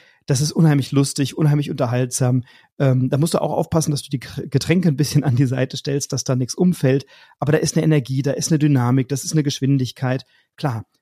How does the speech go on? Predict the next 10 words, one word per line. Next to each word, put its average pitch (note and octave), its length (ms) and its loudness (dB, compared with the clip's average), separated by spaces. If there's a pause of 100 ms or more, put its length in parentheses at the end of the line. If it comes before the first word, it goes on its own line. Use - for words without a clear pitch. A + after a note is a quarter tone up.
du D3 80 2
musst E3+ 240 4
Reaktionsspiele E3+ 720 0
mögen, D3 440 4 (260)
du C#3+ 80 0
musst D#3+ 220 2
auch C#3 300 0
schnell C#3+ 240 -2
umschalten D3+ 540 0
können, C#3 520 2